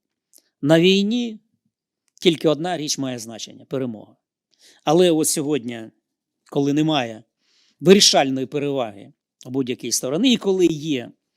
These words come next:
рівновага ядерного, ядерної зброї, перш за все, стратегічної ядерної зброї, я нагадаю, що дев'яносто процентів всіх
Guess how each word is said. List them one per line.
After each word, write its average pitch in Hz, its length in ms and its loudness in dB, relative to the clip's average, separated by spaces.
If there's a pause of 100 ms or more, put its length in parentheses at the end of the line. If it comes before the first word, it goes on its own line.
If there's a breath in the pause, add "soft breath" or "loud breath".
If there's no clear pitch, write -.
(760)
рівновага 156 840 2 (720)
ядерного, 120 720 0 (720)
ядерної 131 480 2
зброї, 190 360 -4
перш 113 280 -10
за 127 80 -10
все, - 160 -8
стратегічної 131 640 -6
ядерної 110 380 -12
зброї, - 340 -18 (520 loud breath)
я 147 120 4
нагадаю, 147 400 2
що 127 140 -10
дев'яносто 139 440 -10
процентів 123 600 -8 (320 soft breath)
всіх - 500 -4